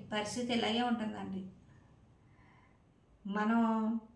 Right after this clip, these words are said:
ఉన్నంతకాలం కూడా ఇతరులకి చెడు చేయకోకుండా ఉన్నంతలో ఎంతో కొంత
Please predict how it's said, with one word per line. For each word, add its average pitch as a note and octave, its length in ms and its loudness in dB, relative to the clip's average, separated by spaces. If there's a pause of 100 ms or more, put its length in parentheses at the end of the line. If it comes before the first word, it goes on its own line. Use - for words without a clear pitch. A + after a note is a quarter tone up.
(380)
ఉన్నంతకాలం A#3+ 960 4
కూడా G#3 440 2 (340)
ఇతరులకి A#3+ 480 2
చెడు G#3 280 2
చేయకోకుండా G#3+ 920 0 (1200)
ఉన్నంతలో C#4 760 4 (440)
ఎంతో G3+ 400 0
కొంత A3 460 2